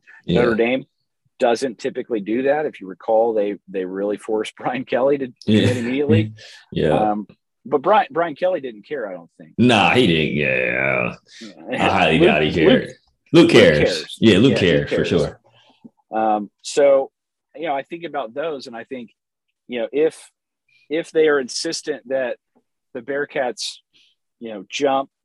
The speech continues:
Speaker 2: or I'm sorry, if, if, if he's insistent that, um, that Luke leave the Bearcats prior to the college football playoff, um, then I,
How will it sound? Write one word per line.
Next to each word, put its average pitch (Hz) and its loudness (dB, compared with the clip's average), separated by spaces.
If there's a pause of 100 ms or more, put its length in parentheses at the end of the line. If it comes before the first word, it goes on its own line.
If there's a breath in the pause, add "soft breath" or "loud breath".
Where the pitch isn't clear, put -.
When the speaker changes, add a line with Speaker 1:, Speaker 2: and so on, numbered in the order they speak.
(260)
Speaker 2:
or 127 -4
I'm 120 -6
sorry, 113 -6
if, 117 -8
if, 139 -4 (100)
if 131 -8
he's 170 -6
insistent 147 -6
that, 120 -4 (760)
um, 107 -8 (120)
that 117 0
Luke 143 0
leave 127 -2
the 123 -6
Bearcats 113 -4
prior 120 -4
to 113 -8
the 107 -10
college 104 -4
football 101 -8
playoff, 101 -2 (920 soft breath)
um, 104 -6 (600)
then 135 2
I, 123 2